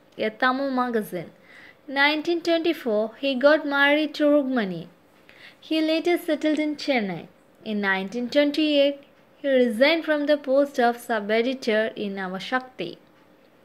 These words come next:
In nineteen twenty-nine, he joined Rajaji's Vimochanam, a Tamil journal.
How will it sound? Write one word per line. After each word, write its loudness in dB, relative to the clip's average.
In -4
nineteen 0
twenty-nine, 0
he -4
joined -2
Rajaji's 2
Vimochanam, 0
a -2
Tamil 0
journal. 0